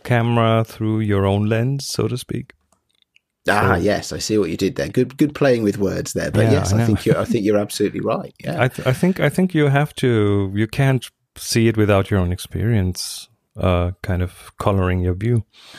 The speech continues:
Speaker 1: So I think it's, it's probably a mixture of both.
Speaker 2: Okay. All right. So, uh, I think that's, yeah, okay, 'cause it, it is a personal thing, isn't it? It, it is a personal thing. You know, it's,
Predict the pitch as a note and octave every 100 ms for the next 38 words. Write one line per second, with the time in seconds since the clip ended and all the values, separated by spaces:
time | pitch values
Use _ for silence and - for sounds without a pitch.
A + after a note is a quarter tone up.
0 | - - - A2+ - A2 E3+ F#3 C#3+ -
1 | - _ - - - G3 B2 A2 - -
2 | B2 G#2 F#2+ A#2+ F3+ _ _ _ _ _
3 | _ _ _ _ - G2+ G2 E2 C#3 _
4 | _ - A2 G#2 D3 - - A2+ G#2+ G#2
5 | G#2 - - - B1+ D#2+ - G2 - -
6 | D2 - - C#3 F2+ - - - A#2+ -
7 | B2+ - G#2+ C#3+ E3+ E3 F3+ - - A2
8 | - - - - G#2 G2 E2 - - -
9 | - _ - A2 A2 - A#2+ A#2+ G2+ G#2
10 | G2 G#2 - F2 E2+ - G2 G2+ - -